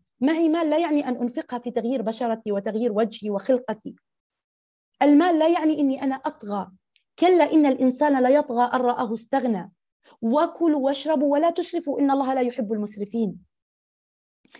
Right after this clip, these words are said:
فهناك من يضيق عليه، لكن تجديهم يصرفوا بدون أي تخطيط ولا، يعني، ي-، ينفقوا كل مالهم بطريقة عشوائية على الكماليات،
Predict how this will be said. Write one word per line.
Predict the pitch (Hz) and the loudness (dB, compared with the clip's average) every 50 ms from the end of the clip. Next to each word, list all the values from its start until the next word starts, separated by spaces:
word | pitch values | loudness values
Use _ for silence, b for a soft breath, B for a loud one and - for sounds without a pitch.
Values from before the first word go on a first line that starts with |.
| b | b
فهناك | b - 269 269 262 240 254 277 277 330 359 359 - | b 0 2 4 4 4 4 4 4 4 2 0 0
من | 285 277 262 247 | 0 2 2 2
يضيق | 240 220 220 285 285 262 247 254 254 | 2 2 0 2 2 2 0 -2 -4
عليه، | 185 202 202 208 233 220 b b b b b | -6 -4 -2 -2 -4 -4 b b b b b
لكن | 277 320 330 320 339 285 | -2 -2 0 -2 -2 -2
تجديهم | 339 349 262 285 254 320 339 294 262 | 0 -2 -2 0 0 0 0 2 2
يصرفوا | 269 311 302 - 302 277 277 302 302 | 0 0 -2 -4 -8 -8 -4 -4 -2
بدون | 233 247 196 247 302 330 285 - - | -2 -2 0 0 0 -2 -2 -2 -2
أي | 311 330 311 302 302 285 302 | 0 0 0 0 -2 -2 -4
تخطيط | 254 - - - _ 285 269 254 254 - | -8 -10 -10 -6 _ -2 -2 -2 -2 -2
ولا، | 226 233 254 254 247 b b b b b b _ _ | 0 2 2 0 0 b b b b b b _ _
يعني، | 208 214 220 233 226 - - - _ | -4 0 0 0 -2 -2 -8 -16 _
ي-، | 359 - 220 269 320 339 330 | -4 0 2 4 4 4 4
ينفقوا | 277 370 403 - - 330 - 302 285 | 4 2 2 2 0 0 0 0 2
كل | - 392 370 349 | 4 4 4 6
مالهم | 330 349 359 359 349 349 339 | 6 4 4 2 2 2 2
بطريقة | 277 269 269 254 262 311 - - 220 | 2 2 4 4 2 4 2 0 -2
عشوائية | 262 285 - - 226 214 - 208 196 196 | -2 -2 -2 0 0 0 0 0 -2 0
على | 180 220 285 330 | 2 2 2 2
الكماليات، | 311 - - 285 254 240 226 220 196 190 185 190 240 - _ | 2 0 0 0 0 0 0 -2 -2 -4 -4 -4 -4 -6 _